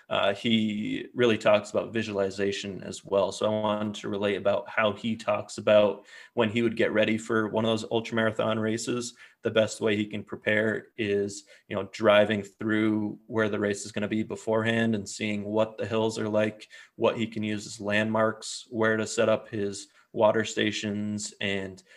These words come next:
you know, his cool down areas and things like that. And so he can prepare himself best, just like we can prepare ourselves best for a test in the classroom and visualizing yourself and what's gonna be on the test. And,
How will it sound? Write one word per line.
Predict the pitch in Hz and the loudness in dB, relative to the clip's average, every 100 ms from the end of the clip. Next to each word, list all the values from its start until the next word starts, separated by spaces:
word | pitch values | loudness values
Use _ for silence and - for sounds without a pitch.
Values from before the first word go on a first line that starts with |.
| - | -16
you | 117 | -8
know, | 101 | -8
his | 101 | -8
cool | - 117 104 | -4 -2 2
down | 107 104 104 | 2 2 2
areas | 104 107 104 110 | 0 0 -2 -4
and | 107 | -6
things | 104 104 | -6 -4
like | 107 101 | -2 -2
that. | - 101 101 - | 2 6 6 2
And | 98 | -6
so | 98 113 | -2 0
he | 113 | 2
can | 113 110 98 - - - | 0 -2 -6 -12 -12 0
prepare | 120 120 104 104 | 0 4 4 4
himself | 101 95 101 95 - | 2 -2 -2 -2 0
best, | 123 - - - - | 4 4 4 -10 0
just | 117 113 117 | 0 2 0
like | 101 - | -2 -2
we | 107 | -4
can | 104 101 | -4 -6
prepare | 98 101 98 98 | -4 -6 -2 0
ourselves | 95 98 - 101 98 - - | 0 -2 0 0 0 -2 6
best | 104 101 - | 6 6 -6
for | - 104 101 98 - - - | -6 -2 0 -2 -8 -10 -6
a | |
test | 107 - 104 - 107 | 2 4 4 2 -6
in | |
the | 98 | -6
classroom | - 104 98 - 104 101 98 98 | 4 4 4 0 -4 -4 -4 -4
and | 98 - - _ | -6 -10 -20 _
visualizing | 113 113 104 101 101 107 98 | 0 2 4 2 2 0 -2
yourself | 95 - 101 98 - | -4 2 4 4 0
and | 98 101 - | -6 -8 -8
what's | 107 107 101 | -2 0 -2
gonna | - 98 | -6 -6
be | 95 104 101 98 - | -2 -2 -2 -4 -4
on | 107 104 101 | -2 -2 -2
the | |
test. | 101 104 104 - - | 0 0 2 -4 -10
And, | 92 101 | -12 -12